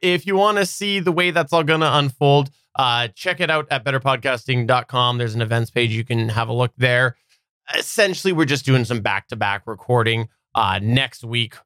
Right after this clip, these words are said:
which if you're listening to this after the fact is this week on the thirtieth. So the thirtieth of June, we'll have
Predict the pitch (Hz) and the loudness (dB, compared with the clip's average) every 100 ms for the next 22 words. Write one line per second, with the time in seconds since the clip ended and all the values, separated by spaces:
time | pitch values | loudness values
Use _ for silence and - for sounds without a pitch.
0 | _ 120 123 - - - 127 117 120 117 | _ -2 -2 -2 -6 -2 -2 -2 -4 -2
1 | 120 120 139 117 117 110 - 196 240 180 | 0 0 -2 -2 0 -2 -2 -6 -4 -8
2 | 135 123 120 131 110 156 349 - 156 123 | -4 -4 -4 -8 -8 -2 -2 -2 -2 -2
3 | - _ _ 143 139 135 120 _ - 143 | -6 _ _ 0 2 0 -6 _ -4 -4
4 | 131 165 131 101 87 - 123 107 107 - | 0 0 0 0 -6 -4 -2 -2 -4 0
5 | 170 143 139 120 _ _ 120 117 110 104 | 2 4 2 -2 _ _ -2 0 -2 -6
6 | 101 _ _ - 117 127 117 113 107 113 | -12 _ _ -8 0 2 4 2 0 0
7 | 113 107 104 92 98 | 2 2 -2 -4 -8